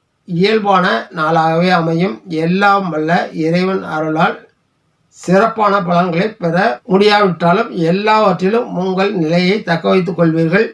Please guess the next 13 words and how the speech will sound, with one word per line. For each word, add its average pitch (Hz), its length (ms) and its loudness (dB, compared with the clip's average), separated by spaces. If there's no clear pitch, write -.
தொடர் 208 340 2
சிகிச்சையில் 208 560 -4
இருப்பவர்கள் 175 600 0
அதிலிருந்து 175 840 2
விடுபடுவார்கள். 180 680 2
குடும்ப 233 420 2
வாழ்க்கையில் 196 580 2
மகிழ்ச்சி 175 420 -2
உண்டாகும். 180 540 0
கல்வி 208 420 0
கற்பவர்கள் 180 800 -2
நற்பலன்கள் 190 720 0
மேலோங்கும். 170 680 2